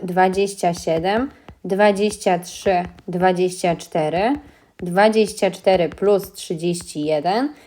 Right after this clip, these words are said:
i dzielimy przez ilość tych liczb, mamy sześć,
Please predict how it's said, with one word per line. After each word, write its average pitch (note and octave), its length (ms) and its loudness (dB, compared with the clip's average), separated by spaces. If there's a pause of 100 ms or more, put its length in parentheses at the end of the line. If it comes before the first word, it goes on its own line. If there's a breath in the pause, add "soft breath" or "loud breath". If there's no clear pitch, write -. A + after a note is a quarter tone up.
(140 loud breath)
i A#3 120 2
dzielimy A#3 380 4
przez F#3+ 460 2
ilość G3+ 280 4
tych F3 240 -4
liczb, A#3+ 300 -2
mamy F3 320 0
sześć, A#3 420 2